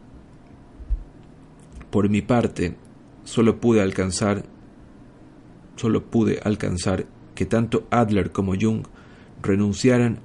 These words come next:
a dar a sus teorías el nombre de psicoanálisis.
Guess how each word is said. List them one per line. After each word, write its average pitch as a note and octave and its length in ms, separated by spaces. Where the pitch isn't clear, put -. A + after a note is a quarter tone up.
a F#2+ 160
dar G#2+ 320
a F#2 100
sus A2+ 220
teorías G2+ 640
el F#2 180
nombre G#2 480
de F#2 140
psicoanálisis. - 1040